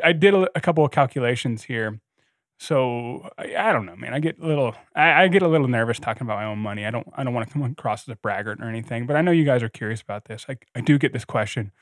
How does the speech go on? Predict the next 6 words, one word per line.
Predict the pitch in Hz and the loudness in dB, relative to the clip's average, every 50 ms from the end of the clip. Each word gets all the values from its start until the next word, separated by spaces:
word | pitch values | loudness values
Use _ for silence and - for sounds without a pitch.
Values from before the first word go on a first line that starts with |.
| _ _ _ _ _ _ _ _ _ _ _ _ _ _ | _ _ _ _ _ _ _ _ _ _ _ _ _ _
So | - - 190 175 180 | 4 6 6 6 6
when | - 190 180 190 | 6 4 4 4
I | 190 202 | 4 6
left | 196 190 180 165 - - - - | 6 6 4 4 0 -6 -10 -4
my | 277 175 151 143 | 0 2 2 2
job, | 135 123 - 147 139 127 123 127 123 123 123 - | 0 0 0 2 4 4 6 4 4 2 0 -4